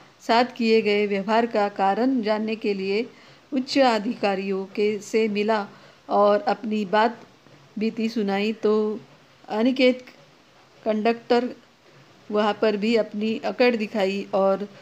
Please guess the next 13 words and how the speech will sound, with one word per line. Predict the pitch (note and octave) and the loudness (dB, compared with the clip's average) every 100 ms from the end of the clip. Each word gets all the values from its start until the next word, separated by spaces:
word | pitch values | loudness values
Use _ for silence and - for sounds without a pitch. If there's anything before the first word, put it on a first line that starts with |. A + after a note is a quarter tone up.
| - - | -20 -2
बोला, | G3+ A3 | 2 2
"तुझसे | A3 A#3 A#3 - A#3+ B3 | 0 -2 -4 2 4 4
जो | G3+ A#3 B3 | 6 6 6
होता | G3+ G3 G#3 G#3+ A#3 - - - - | 4 0 0 0 -2 -12 -20 -20 -2
हो | G#3+ A3 | -2 2
कर | A#3 A3+ | 2 2
ले" | G#3+ G3+ C#4 - - _ - | 2 0 -2 -4 -20 _ 0
और | G#3+ G#3+ | 4 4
पीड़ित | G#3+ A#3+ B3+ C#4 | 2 0 2 2
व्यक्ति | A3 G#3+ - G#3+ | 0 -2 -4 -6
से | G#3+ G3+ | 0 0
झगड़ने | F3+ F#3 G3+ A3 A#3+ | 0 0 0 2 0
लगा। | G3 F#3 F#3+ | 0 -4 -8